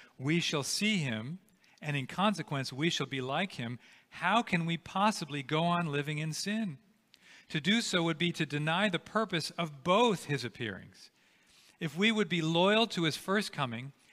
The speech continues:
and ready for his second coming, we must purify ourselves as he is pure." If we would be loyal to his first coming and ready for his second, we must purify ourselves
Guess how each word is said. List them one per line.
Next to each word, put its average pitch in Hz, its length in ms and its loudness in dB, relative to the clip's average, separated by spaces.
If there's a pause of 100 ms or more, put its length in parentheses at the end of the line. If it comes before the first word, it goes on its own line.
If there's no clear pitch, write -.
(240)
and 170 340 0
ready 214 360 6
for 170 180 -2
his 160 140 4
second 214 400 2
coming, 165 340 2 (240)
we 202 580 4 (120)
must 170 560 2 (220)
purify 175 600 4
ourselves 110 640 -4
as 123 280 -10
he 143 400 -8 (280)
is 110 420 -6 (340)
pure." 95 380 -16 (1000)
If 127 160 -10
we 175 120 6
would 190 140 4
be 143 140 0
loyal 165 400 8
to 214 160 0
his 202 140 2
first 190 360 2
coming 101 300 -10 (1300)
and 120 200 -10
ready 160 260 4
for 185 180 -2
his 165 100 0
second, 117 400 -2
we 120 120 -8
must 131 260 -8
purify 160 480 0
ourselves 98 580 -8